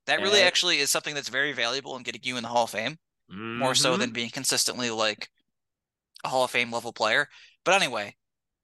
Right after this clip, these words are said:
Speaker 2: I'm
Speaker 1: uh,
Speaker 2: just saying. I'm
Speaker 1: so
Speaker 2: just
Speaker 1: that,
Speaker 2: saying.
Speaker 1: I'm interested in Roope Hintz above all else. In the
Speaker 2: Also,
Speaker 1: East, I
Speaker 2: wait a second. Back it up. How many points did you say he had this year?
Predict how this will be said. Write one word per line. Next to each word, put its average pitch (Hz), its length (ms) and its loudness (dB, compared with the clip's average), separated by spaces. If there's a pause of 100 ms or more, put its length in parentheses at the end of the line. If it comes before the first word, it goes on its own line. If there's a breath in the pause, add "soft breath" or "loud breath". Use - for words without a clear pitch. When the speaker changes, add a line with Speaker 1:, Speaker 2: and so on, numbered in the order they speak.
(180)
Speaker 2:
I'm 123 260 6
Speaker 1:
uh, 117 200 2
Speaker 2:
just - 180 -20
saying. 240 560 -6 (160)
I'm 120 200 -2
Speaker 1:
so 175 60 0
Speaker 2:
just 180 140 2
Speaker 1:
that, 190 160 6
Speaker 2:
saying. 262 160 4
Speaker 1:
I'm 226 180 4
interested 208 400 0
in 151 60 -8
Roope 156 160 -6
Hintz 156 240 -2
above 131 240 -2
all 123 240 4
else. 143 300 2 (100)
In 156 80 -4
the 147 100 -2
Speaker 2:
Also, 254 300 8
Speaker 1:
East, 180 80 8
I - 20 10
Speaker 2:
wait 294 140 8
a 240 40 8
second. 147 440 2
Back 294 200 4
it 254 60 8
up. 165 160 4
How 226 160 4
many 349 140 4
points 349 260 4
did 294 120 0
you 311 60 6
say 339 160 4
he 330 100 6
had 320 180 6
this 330 180 2
year? 339 300 0